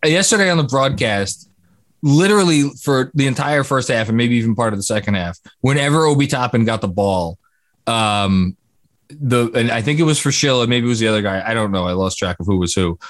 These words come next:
was like, "You know, you really gotta earn rotation minutes this year." The Knicks all of a sudden, you know, logjam at the front court. And I'm like, "The exact same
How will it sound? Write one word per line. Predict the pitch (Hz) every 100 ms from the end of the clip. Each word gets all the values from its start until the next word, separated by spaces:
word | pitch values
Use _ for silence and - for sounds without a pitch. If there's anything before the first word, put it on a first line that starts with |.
| - -
was | 113
like, | 113 110 101
"You | 120
know, | 156 160 160 156 143 _ _ _ _ _ _ _ _ -
you | 110 135
really | 165 185
gotta | 185 165
earn | 165 190 202
rotation | 196 202 220 247 - 196
minutes | 165 156 143
this | 139 156 -
year." | 220 240 170 156
The | 143
Knicks | 139 160 170
all | 160 165
of |
a | 170
sudden, | - 208 202 165 151
you | 143
know, | 131 120
logjam | 127 147 165 156 170 170
at |
the | 165
front | - 202 247
court. | 196 156 151
And | 214
I'm | 262
like, | 285 339 - _ _ _ _ _
"The | 330 349
exact | 359 269 349 311
same | 453 320 277